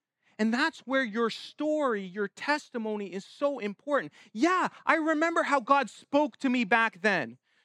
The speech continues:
You might right now be going through a season of life where you don't hear God very well. You're like, "God, are you even speaking it?" Guess what? Many people in the Bible have gone through moments where they wondered if God was still speaking.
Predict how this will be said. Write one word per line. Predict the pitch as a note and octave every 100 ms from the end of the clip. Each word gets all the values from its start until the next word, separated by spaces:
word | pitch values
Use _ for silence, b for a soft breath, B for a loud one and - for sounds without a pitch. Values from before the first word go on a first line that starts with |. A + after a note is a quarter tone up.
| _
You | C4 F#4
might | F4 D4+ A3
right | G#3+ C#4+ C4
now | A#3 A#3+
be | A3 G3+
going | D3+ A3 B3
through | G#3+ A3+
a | F3
season | - - B3 A#3 G3+
of | D3
life | D#3 G#3+ G#3+
where | E3+
you | D#3 D3+ A3+
don't | A#3 G#3+
hear | _ G3+ G3+
God | D#3 F3 F3+ C#3
very | E3 D#3+ D3
well. | C3 C3+ A2 - _ _ _ _ _ _ _ _
You're | G3+
like, | E3
"God, | D#4 E4+
are | D#4
you | C#4 E4
even | D4 C4+
speaking | - D4+ A#3+
it?" | F#3+ - b b
Guess | - -
what? | B3+ E4 C#4 _ _ _ G3+
Many | A#3+ E4+ F#4+ F#4
people | E4 E4 E4 C#4+
in | C#4
the | B3+ B3 A#3 - _
Bible | - A3+ C4+ C4+ A3+
have | A3 F#3+
gone | G#3+ B3+
through | B3 B3 A3
moments | B3+ A#3+ G3 F#3+ F3+
where | G#3
they | F#3+ B3
wondered | G3 A#3 A#3 F3+
if | F3+
God | - G3+ G3+
was | F#3+
still | - G#3
speaking. | - - A#3 - A#2